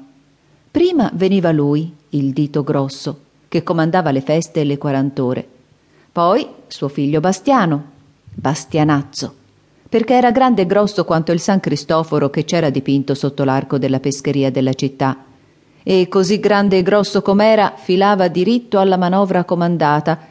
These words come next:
e non si sarebbe soffiato il naso se suo padre non gli avesse detto: «Soffiati il naso», tanto che s'era tolta in moglie la longa, quando gli avevano detto:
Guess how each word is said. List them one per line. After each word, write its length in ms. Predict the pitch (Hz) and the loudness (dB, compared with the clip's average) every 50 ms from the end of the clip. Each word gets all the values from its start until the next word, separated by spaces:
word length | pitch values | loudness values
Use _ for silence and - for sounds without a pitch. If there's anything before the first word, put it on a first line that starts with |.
| - | -14
e 160 | - - 160 165 | -6 -2 0 2
non 180 | 165 170 185 | 2 2 2
si 140 | 175 - 202 | 2 0 -2
sarebbe 420 | 185 - 196 202 220 220 190 202 | 0 2 2 4 4 4 2 0
soffiato 460 | 196 - 196 196 202 208 214 214 214 202 | 0 0 0 0 2 0 0 2 2 0
il 100 | 196 190 | 2 2
naso 440 | 196 196 196 190 175 160 175 160 | 2 4 4 4 2 2 0 -2
se 180 | 156 - - 165 | -2 0 -2 -2
suo 240 | 156 - - 165 160 | -2 0 -2 -2 0
padre 420 | 160 175 170 165 165 156 165 160 | 2 0 2 2 0 0 0 0
non 140 | 160 165 156 | 0 0 0
gli 100 | 160 160 | 0 0
avesse 340 | 151 151 165 165 - - 165 | 0 0 0 -2 0 -2 -2
detto: 480 | 147 165 165 160 160 - 175 170 160 - - - - | 0 0 0 0 -2 0 -2 -2 -2 -2 -8 -20 -20
«Soffiati 680 | - - - - 180 175 - - - - 165 156 156 180 | -14 -6 0 0 0 0 0 -4 -4 -2 -2 -2 0 0
il 140 | 160 156 156 | 0 0 2
naso», 480 | 156 156 151 147 143 143 - 139 - - - _ _ _ _ _ _ _ _ | 2 2 2 2 0 0 -2 -4 -6 -8 -20 _ _ _ _ _ _ _ _
tanto 380 | - 285 294 330 311 302 - 170 | -2 0 2 2 2 2 0 0
che 120 | 151 196 | 0 0
s'era 300 | 190 - 247 226 233 247 | -2 0 0 2 2 2
tolta 340 | 240 190 156 143 143 143 185 | 2 2 0 0 0 0 0
in 120 | 185 190 | 2 2
moglie 340 | 180 156 143 139 139 139 151 | 2 2 2 2 2 2 2
la 140 | 156 160 165 | 2 2 2
longa, 500 | 165 147 131 127 127 139 135 139 143 143 - - _ _ - | 2 2 0 0 0 0 -2 -2 -4 -4 -8 -16 _ _ -4
quando 380 | - 214 226 226 233 220 220 | 0 0 2 2 4 2 4
gli 80 | 226 220 | 2 2
avevano 400 | 214 208 233 220 220 214 208 214 | 2 2 2 2 2 2 2 2
detto: 480 | 202 240 247 240 - - 220 220 220 | 2 2 0 0 0 -2 -2 -2 -2